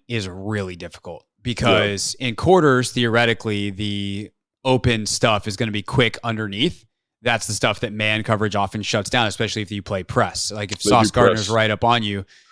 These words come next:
Speaker 1: you know, you call, you call, uh, Dragon Lion, whatever they call it in this system, but
Speaker 2: Right.
Speaker 1: you're, you're slant, double slants on one side, slant flat on the other. Um, and you're like, "Ah, this will be great against, uh,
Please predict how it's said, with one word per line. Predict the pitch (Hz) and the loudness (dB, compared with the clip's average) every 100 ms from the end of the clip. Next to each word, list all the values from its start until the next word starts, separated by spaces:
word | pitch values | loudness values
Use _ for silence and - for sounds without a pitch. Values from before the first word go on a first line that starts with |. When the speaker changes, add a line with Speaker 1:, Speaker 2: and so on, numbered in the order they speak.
| - | -4
Speaker 1:
you | 117 | -2
know, | 110 | 0
you | 113 | 0
call, | 131 123 113 113 | 4 6 6 2
you | 117 | -2
call, | 131 117 110 101 98 - | 2 4 4 2 -2 -6
uh, | 107 101 98 90 - | -2 0 0 -4 -4
Dragon | 117 107 104 | 0 0 0
Lion, | 104 104 98 101 104 | 0 0 0 -4 -8
whatever | 98 98 98 | -6 -4 -2
they | 95 | -4
call | - 95 | -4 -4
it | 90 | -4
in | 90 | -8
this | 90 | -8
system, | - 90 92 92 _ _ _ | -6 -6 -8 -12 _ _ _
but | 101 | 0
Speaker 2:
Right. | 90 | 2
Speaker 1:
you're, | 95 | 2
you're | 110 104 | 0 -2
slant, | - 113 110 113 | 0 2 0 2
double | 120 113 | 0 0
slants | 110 113 104 | 0 0 0
on | 113 104 | -2 -2
one | 104 | -4
side, | - 104 98 | 0 0 0
slant | - 110 101 | -2 -4 -4
flat | - 104 98 | -2 -2 -2
on | 98 | -2
the | 107 | 0
other. | 110 98 95 - _ _ _ | 2 0 -2 -8 _ _ _
Um, | 110 107 98 101 | 2 4 4 0
and | 110 | -4
you're | 107 | -2
like, | 98 98 | -2 2
"Ah, | 131 110 | 2 2
this | 104 | -2
will | 120 | -4
be | 110 104 | -4 -4
great | 98 120 123 | -2 0 2
against, | 107 107 98 - - - | 2 0 -2 -4 -6 -8
uh, | 107 98 98 | -6 -4 -4